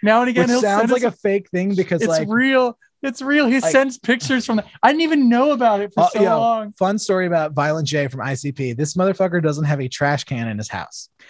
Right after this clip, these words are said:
Speaker 2: He has a window, and outside the window is a huge dumpster,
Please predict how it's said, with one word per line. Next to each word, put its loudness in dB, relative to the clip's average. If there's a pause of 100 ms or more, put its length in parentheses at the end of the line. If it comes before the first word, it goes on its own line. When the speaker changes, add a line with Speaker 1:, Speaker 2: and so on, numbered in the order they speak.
(200)
Speaker 2:
He -4
has 2
a -2
window, 0
and -4
outside 0
the -2
window -2
is -6
a -6
huge -4
dumpster, -2